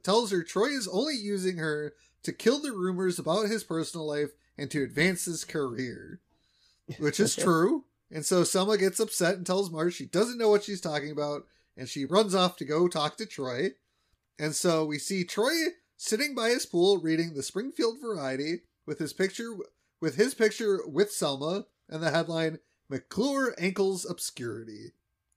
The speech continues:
Speaker 2: <laughs> Yep.
Speaker 1: And he's like, and so Selma comes up and she's like,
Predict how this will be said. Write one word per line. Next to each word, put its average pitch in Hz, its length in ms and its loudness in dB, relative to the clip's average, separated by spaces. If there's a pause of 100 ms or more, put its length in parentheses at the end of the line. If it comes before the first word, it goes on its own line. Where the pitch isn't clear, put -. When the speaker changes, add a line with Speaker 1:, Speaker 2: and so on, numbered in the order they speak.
(120)
Speaker 2:
<laughs> - 840 -6 (480)
Yep. 165 680 -4 (320)
Speaker 1:
And 160 280 2
he's 175 280 2
like, 170 460 2 (100)
and 170 260 2
so 175 440 2 (100)
Selma 175 300 0
comes 175 200 -2
up 247 160 0
and 208 180 -4
she's 196 140 -4
like, 196 220 0